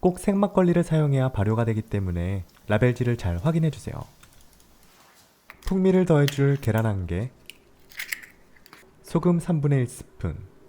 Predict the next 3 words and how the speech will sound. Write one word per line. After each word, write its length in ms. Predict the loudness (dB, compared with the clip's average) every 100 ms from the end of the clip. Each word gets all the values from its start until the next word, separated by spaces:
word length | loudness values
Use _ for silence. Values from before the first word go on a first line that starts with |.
| -20 -20 -20 _ _ _ -20 _ _ -20 -20 -20 -20 -20 -20
설탕 500 | -20 -4 -2 0 0
한 120 | 0
스푼, 440 | -4 -10 -8 -8